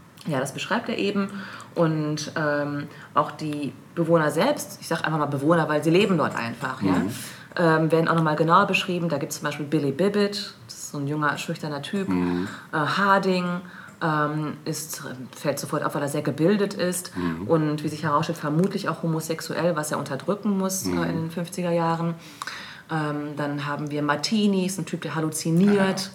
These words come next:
Speaker 2: Ja,
Speaker 1: ja.
Speaker 2: ja.
Speaker 1: Und, ähm, <laughs> ähm, ja, und eine Person, die dort auch eben, äh, im Fokus steht, ist die Stationsleiterin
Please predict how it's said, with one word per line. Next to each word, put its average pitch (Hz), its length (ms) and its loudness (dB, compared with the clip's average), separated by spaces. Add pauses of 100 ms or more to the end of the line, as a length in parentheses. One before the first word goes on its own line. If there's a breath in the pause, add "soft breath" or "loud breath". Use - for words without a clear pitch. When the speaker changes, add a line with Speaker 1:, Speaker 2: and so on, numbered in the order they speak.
Speaker 2:
Ja, 170 100 4
Speaker 1:
ja. 180 60 8
Speaker 2:
ja. 220 80 2 (600 loud breath)
Speaker 1:
Und, 165 640 2
ähm, 160 460 4
<laughs> - 960 -8
ähm, 160 400 4
ja, 190 260 8
und 156 300 2
eine 208 300 4
Person, 175 340 2
die 160 80 2
dort 151 180 0
auch 208 240 2
eben, 196 640 0
äh, 175 180 0
im 175 80 -2
Fokus 180 260 -8
steht, - 160 -4
ist - 120 -8
die - 40 -6
Stationsleiterin 208 1160 0